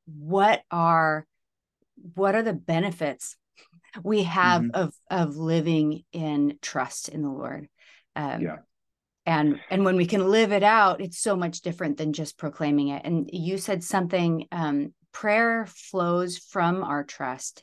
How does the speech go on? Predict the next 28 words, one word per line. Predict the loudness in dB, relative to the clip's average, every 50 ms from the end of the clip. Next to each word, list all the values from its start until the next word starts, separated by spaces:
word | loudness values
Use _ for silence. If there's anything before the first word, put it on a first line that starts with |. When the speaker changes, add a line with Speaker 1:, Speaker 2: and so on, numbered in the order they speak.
| _ _ _
Speaker 1:
and | -2 0 0 0 -2
Speaker 2:
Mm. | -2 -2
Speaker 1:
forms | -2 0 0 0 0 -2 -4 -6 -8
up | -8 -8 -8 _
our | -10 -10 -10 -12
trust. | -12 -8 -6 -6 -6 -8 -10 -14 -14 -14 -16 -20 _ _ _ -20 -20 -20 -20 -20 _ _ _ -8
And | -4 -4 -2 -2 -2 -4 -4 -6 -12 -6
that | 0 2 2 2 2 0
was | -2 -2
really | 0 0 0 0 -2
impactful | -2 -2 -4 -6 -4 -4 -10 -10
for | -8 -8
me. | -8 -8 -8 -6
Can | -4 0 0
you | 0 0
talk | 0 -4 -6 -6 -8
a | _ _ -8
little | -8 -6 -4
bit | -4 -4
more | -4 -4 -6
about | -6 -8 -8 -8
that? | -8 -8 -10 -12 _ _ _ _ _ _ _ _ _ _ _ _
Speaker 2:
Yeah. | 0 2 4 4 4 4 2 0 -4 -10 -18 -18 -18 -18 -18 -12 -2 2
Um, | 2 4 4 4 2 0 -2 -4 -10 -16 _ _ _ _ _ _
so, | -6 0 2 4 4 4 4 2 0
so | -2 -4 -4 -6
first, | -2 0 2 2 2 2 0 -8 _ _ _ _ _ _ _ _ _ _ _ _ _ _ _ _ -20
um, | -20 -20